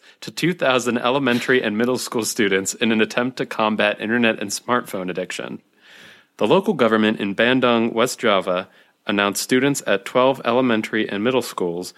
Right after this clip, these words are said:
were given the baby chickens in a bid to give the s-, children activities that will keep them off the internet. Uh,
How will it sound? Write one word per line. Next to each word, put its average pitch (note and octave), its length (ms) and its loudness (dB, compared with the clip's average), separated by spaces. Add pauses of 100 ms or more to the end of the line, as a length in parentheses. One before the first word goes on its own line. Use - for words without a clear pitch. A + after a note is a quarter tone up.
(160)
were G2+ 140 4
given C3 340 2
the G#2+ 60 2
baby F#2 280 2
chickens F#2 420 -2
in G#2 140 -4
a G2 80 0
bid A2+ 480 0
to A#2 80 -4
give G2+ 220 -2
the B2 120 -4
s-, A#2+ 160 -8
children G#2+ 420 2
activities G#2 480 2
that G#2 120 0
will G#2 80 0
keep - 220 -8
them F#2+ 140 -2
off F2 160 -4
the - 100 -8
internet. A2 420 -2 (1300)
Uh, - 260 -8